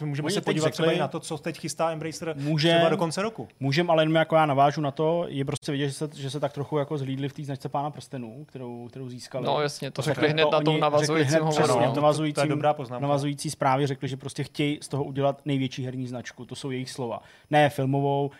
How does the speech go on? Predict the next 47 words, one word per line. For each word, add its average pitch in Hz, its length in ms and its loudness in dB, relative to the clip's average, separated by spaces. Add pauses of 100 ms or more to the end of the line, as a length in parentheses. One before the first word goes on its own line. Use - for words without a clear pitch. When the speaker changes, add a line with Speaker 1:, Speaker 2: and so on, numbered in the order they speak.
Speaker 2:
ne 131 160 6
seriálovou, 135 680 2
největší 131 320 -6
Speaker 3:
Přesně. 131 180 -2
Speaker 2:
herní 135 140 0
značku. 127 400 -8 (180)
Takže 135 200 2
je 156 60 6
vidět, 131 180 2
že 127 100 -2
možná 131 280 4
do 135 100 -2
tohohle 143 320 0
vsadili 139 380 0
prostě 139 460 0
svoje 143 280 -6
nějaký 139 500 -4
naděje, 131 540 2
nebo 135 300 -4 (260)
naděje, 101 580 -8
a 92 60 -8 (120)
to, 104 120 -10
to, 113 160 -6 (160)
to 123 100 -8
nezní 117 240 -4
takhle 120 180 -2
kolotočářsky, 131 680 -2
ale 123 120 2
prostě 127 260 -4
nějaký 131 360 4
svůj, 135 520 2
svůj 139 220 -2
plán 131 260 2
nebo 143 140 -6
strategii. 127 720 -8 (460)
A 139 380 6
můžeme 143 340 0
tudíž 139 240 -4
očekávat 135 480 2
prostě 131 240 -10
příval 143 380 4
nějakých 135 360 -2
her. 160 240 -4 (160)
Speaker 1:
No, 135 120 0
Speaker 2:
Ale 139 120 6
Speaker 1:
ale 139 80 6
kdy? 160 260 0